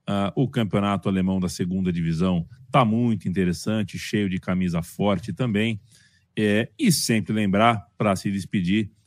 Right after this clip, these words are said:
que o futebol alemão continua sendo, na visão deste humilde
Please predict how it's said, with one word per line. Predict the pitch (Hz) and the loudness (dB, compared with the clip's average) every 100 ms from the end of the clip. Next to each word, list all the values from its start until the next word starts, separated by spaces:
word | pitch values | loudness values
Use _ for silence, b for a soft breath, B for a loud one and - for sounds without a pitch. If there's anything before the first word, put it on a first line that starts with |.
| - | -14
que | - | -4
o | 110 | -4
futebol | 85 92 98 92 92 90 82 _ _ - | -2 -4 -2 0 2 0 -4 _ _ -6
alemão | - 113 101 101 98 | -2 0 0 0 -2
continua | - 143 143 117 107 113 95 | -2 0 0 0 0 0 -2
sendo, | - 107 110 95 - | -2 -2 -2 -2 -4
na | 113 113 | -2 -2
visão | 101 95 110 110 | -2 -2 -2 -2
deste | 95 120 123 - - 95 - | 2 2 2 0 -6 -6 -4
humilde | 92 90 95 107 87 82 78 | -2 0 2 2 2 0 -2